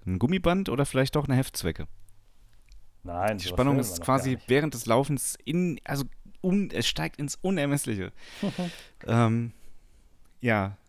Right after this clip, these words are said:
Speaker 1: gut, dann, dann bin ich mal dabei. Was mache ich am liebsten?
Speaker 2: Ja. Ach so, ich
Speaker 1: Ähm,
Speaker 2: mache übrigens gerne Podcasts, wollte ich nur sagen.
Speaker 1: Ah, oh ja, na
Speaker 2: Ja.
Speaker 1: klar, hey.
Speaker 2: <laughs> Ja,
Speaker 1: Hm,
Speaker 2: das stimmt.
Speaker 1: sicher,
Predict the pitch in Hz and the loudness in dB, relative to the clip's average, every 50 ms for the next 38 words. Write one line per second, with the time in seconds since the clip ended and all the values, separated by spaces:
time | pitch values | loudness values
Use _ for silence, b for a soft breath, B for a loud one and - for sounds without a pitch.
0 | _ _ - 120 107 - - - - 123 127 143 151 156 143 139 135 131 120 - | _ _ -6 -6 -6 -6 -6 -8 -2 0 2 2 2 0 0 0 0 -2 -2 -4
1 | _ - - 123 - - - - 135 117 110 107 101 101 104 104 117 120 - 139 | _ -4 -4 -4 -4 -4 -6 -2 0 2 2 2 2 0 0 0 0 0 0 -2
2 | 151 - 147 147 165 - 127 120 110 104 101 98 - - - 101 113 143 185 - | -2 -2 -2 -4 -4 -4 -2 -2 0 -2 -2 -4 -6 -8 -6 -4 -4 -4 -6 -8
3 | - - _ - 131 101 98 98 B B B B B B B B B - 139 139 | -10 -20 _ -14 -12 -10 -10 -12 B B B B B B B B B 4 4 6
4 | 127 185 214 147 110 170 156 151 143 147 143 131 - - 127 120 117 - 147 139 | 10 12 12 12 12 10 8 8 8 6 4 4 4 2 0 0 2 0 -2 -2
5 | - - 98 87 87 - - - - _ - 107 101 104 107 101 98 101 95 110 | -2 -4 -6 -6 -6 -12 -18 -20 -20 _ -8 -8 -6 -4 -4 -4 -4 -6 -6 -8
6 | - - - - - - - 151 170 156 123 104 107 117 127 127 117 104 101 95 | -10 -18 -20 -20 -14 -8 -4 -2 0 0 0 0 0 2 4 4 4 4 4 2
7 | - 110 107 101 92 101 113 110 101 - 156 156 135 170 269 - - - - 220 | 2 2 2 2 4 6 6 10 10 10 10 10 12 12 12 12 12 12 6 6
8 | - - 202 - - - - 120 123 - 147 | 6 6 -2 -2 -2 -4 -2 -2 2 2 2